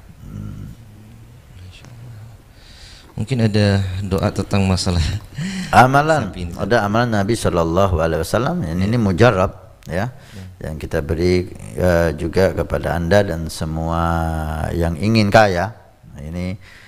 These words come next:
Speaker 1: resep kaya dari Nabi Muhammad. Eh, pernah sahabat datang ke Nabi Sallallahu Alaihi Wasallam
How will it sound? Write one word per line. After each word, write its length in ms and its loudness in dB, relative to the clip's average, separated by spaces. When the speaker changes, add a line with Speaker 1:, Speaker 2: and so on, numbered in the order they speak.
Speaker 1:
resep 400 -2
kaya 320 2
dari 240 -4
Nabi 240 -2
Muhammad. 480 -4
Eh, 800 -6
pernah 320 4
sahabat 400 2
datang 320 -2
ke 40 -2
Nabi 200 -2
Sallallahu 480 0
Alaihi 160 -2
Wasallam 340 0